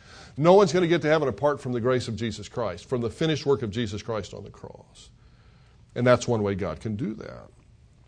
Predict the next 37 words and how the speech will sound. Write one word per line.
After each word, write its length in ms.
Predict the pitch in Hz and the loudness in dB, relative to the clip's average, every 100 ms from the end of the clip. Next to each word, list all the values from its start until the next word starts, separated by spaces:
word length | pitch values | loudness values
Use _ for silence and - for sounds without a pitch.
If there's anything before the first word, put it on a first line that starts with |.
| _ - - - - | _ -20 -20 -20 -2
So 180 | - | 6
we 140 | 214 202 | 8 8
saw 220 | 202 160 | 4 2
sin 440 | - - 240 233 | 2 4 6 6
and 180 | 214 147 | 4 2
rebellion 580 | 135 110 185 190 175 175 | 2 4 6 8 6 2
introduced 440 | 151 139 139 135 | 0 4 2 2
in 80 | 131 | -4
Genesis 400 | 110 127 107 104 | -2 -4 -4 -8
chapter 280 | - 117 110 | -6 -6 -6
three. 200 | 110 117 | -6 -6
Creation 580 | - 151 156 185 190 175 | -4 2 8 8 6 2
in 140 | 170 | 4
one 100 | 175 | 4
and 140 | 175 160 | 2 2
two, 280 | 185 185 185 - - | 4 2 0 -18 -20
sin 320 | - - 214 208 | -8 4 6 8
and 100 | 175 | 6
rebellion 440 | 147 156 151 139 | 6 4 4 2
in 100 | 131 | 0
Genesis 500 | 127 131 110 117 - | 0 -2 -2 -8 -8
chapter 460 | - 117 - - 98 | -4 -4 -4 -14 -16
three. 540 | - 131 120 87 - - _ _ _ _ - - - - - - | -12 -10 -10 -14 -18 -20 _ _ _ _ -20 -20 -20 -20 -20 -12
But 100 | 131 | -8
we 100 | 131 | -2
also 840 | 147 214 214 - 147 135 131 139 143 - | 2 0 0 -2 2 4 4 0 -6 -14
saw 260 | - 151 | -6 -4
something 380 | 117 143 127 127 | -2 -2 -2 0
else 260 | 123 110 120 | 0 -2 -2
introduced 400 | 107 95 98 95 | -4 -4 -6 -8
in 80 | |
Genesis 380 | 90 90 80 - | -10 -10 -10 -16
chapter 320 | - 78 - | -16 -18 -18
three, 200 | 80 - 78 - - - - _ _ - - - - - - | -20 -20 -20 -20 -20 -20 -20 _ _ -20 -20 -20 -20 -20 -16
and 100 | 110 | -8
that's 200 | 113 117 | -6 -6
hope. 500 | - 107 - - _ | -8 -10 -12 -16 _